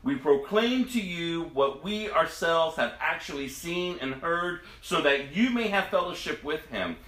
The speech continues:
And our fellowship is with the Father and with the Son, Jesus Christ.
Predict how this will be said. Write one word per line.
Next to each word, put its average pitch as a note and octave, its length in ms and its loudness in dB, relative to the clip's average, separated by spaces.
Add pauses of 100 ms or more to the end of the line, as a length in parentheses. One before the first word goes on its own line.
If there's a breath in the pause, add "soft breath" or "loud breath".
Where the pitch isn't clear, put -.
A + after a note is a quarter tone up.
(220 loud breath)
And D#3+ 120 6
our C#3+ 180 4
fellowship A3 540 2
is D#3 100 -6
with C#3 140 -10
the A#2+ 80 -2
Father F#3 500 6
and D#3 180 -4
with - 140 0
the - 100 0
Son, F3 500 2
Jesus C#3+ 420 -6
Christ. D3+ 580 0